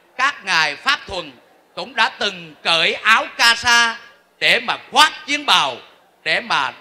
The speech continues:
đánh lại quân phương Bắc. Thế thì ngày hôm nay, tất cả chúng ta là mảng người tị nạn cộng sản ở xứ Người. Khi mà phương Bắc xâm lăng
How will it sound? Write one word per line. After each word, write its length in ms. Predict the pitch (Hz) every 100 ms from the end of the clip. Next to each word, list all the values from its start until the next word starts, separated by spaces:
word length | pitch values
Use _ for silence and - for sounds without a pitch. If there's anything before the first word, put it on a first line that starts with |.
| 196
đánh 220 | 254 359
lại 340 | 214 156 131 139 233
quân 200 | 220 190
phương 160 | 208 185
Bắc. 160 | 202 - - _ _ _ _ _ _ _ _ -
Thế 140 | 302 285
thì 360 | 202 160 123 - - _ _
ngày 380 | 170 208 202 185
hôm 220 | 202 269
nay, 240 | 262 262 247 - - _ _
tất 200 | 349 -
cả 180 | 202 180 226
chúng 100 | 254
ta 200 | - 247
là 120 | 180 160
mảng 280 | 165 175 277
người 340 | 202 175 151
tị 240 | 143 160 165
nạn 260 | 160 156 160
cộng 160 | 151
sản 300 | - 143 156 -
ở 140 | 143
xứ 180 | - 233 226
Người. 260 | 165 117 - _ _ _ _ _ -
Khi 260 | 262 269
mà 380 | 240 208 160 120 - - _ _ _ _ _ _ _ _ _ _ _ -
phương 240 | 233 226
Bắc 140 | 262 - -
xâm 180 | 226 220
lăng 220 | 214